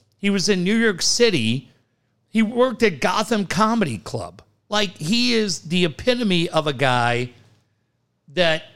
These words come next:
admittedly said, "I struggled. I had to find my way." And he's, like I said, you can go to Amazon tonight, Amazon Prime. He's got a comedy special.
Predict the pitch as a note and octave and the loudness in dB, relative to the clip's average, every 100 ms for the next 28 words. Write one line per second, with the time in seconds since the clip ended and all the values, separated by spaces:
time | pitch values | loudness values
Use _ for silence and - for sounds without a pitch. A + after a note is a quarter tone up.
0 | _ _ _ _ _ _ - F#3 F#3+ B3 | _ _ _ _ _ _ -6 -2 2 4
1 | B3 D#3 A#2 - C#3+ D#3 D#3 E3+ - G3 | 2 0 -2 0 0 0 -2 -2 -2 0
2 | A#3 G#3+ A#2+ G#2+ B2+ D3+ E3+ E3 F3 F3 | 2 2 0 -2 -2 0 -2 -2 -4 -2
3 | F3+ E3 D#3+ F3 G#3+ D#3 C#3+ E3+ - - | 0 0 0 0 2 2 0 -2 -10 -16
4 | _ _ _ _ G3 G3 D#3+ A3+ A3+ F3 | _ _ _ _ -2 0 2 0 0 -4
5 | - - F3 - G#3+ - - - C#3 G#3 | -8 -8 -6 -2 -2 -2 -4 -4 -4 0
6 | G#3+ A3 - G3+ B3+ C4 D#3+ D#3 D#3+ - | 0 0 -2 -4 -2 -2 0 0 0 -4
7 | E3+ F#3+ A#3+ F3+ F3+ G3 G3 F#3+ F3+ - | -2 0 0 0 0 0 0 0 -2 -2
8 | G#3 A#3+ D#3+ D#3+ - F3 F3 F3 - - | -2 0 -2 -2 0 2 2 0 -8 -6
9 | F#3+ G#3+ A#3 E3 C#3+ - C#3+ C3 - E3+ | 0 0 2 0 0 0 0 0 2 0
10 | F#3 | 0